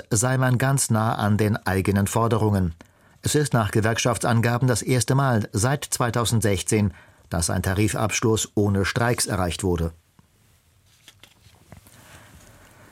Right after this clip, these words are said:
Nach dem Vorstoß von U-S-Präsident Trump zum Ukraine-Krieg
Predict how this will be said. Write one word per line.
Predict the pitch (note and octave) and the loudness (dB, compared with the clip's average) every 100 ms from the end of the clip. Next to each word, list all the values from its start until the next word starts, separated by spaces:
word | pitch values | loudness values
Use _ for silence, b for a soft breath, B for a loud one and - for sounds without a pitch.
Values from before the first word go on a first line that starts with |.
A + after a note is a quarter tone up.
| B | B
Nach | C3 C#3+ C3+ | 0 0 2
dem | D3+ D3+ | 2 2
Vorstoß | - F3+ E3+ E3 D#3 - - | 2 0 2 2 2 0 -2
von | C3+ B2 C3 | 0 0 0
U-S-Präsident | B2 C3 A#2 A2 - A2+ G#2+ G#2 G2+ | 0 0 0 -2 -2 -2 0 0 0
Trump | - A2+ A#2 - | 0 0 0 0
zum | A2 A#2+ | -2 0
Ukraine-Krieg | G#2 A2+ - C#3 A2 - B2 C#3+ | -2 -2 0 2 2 2 0 0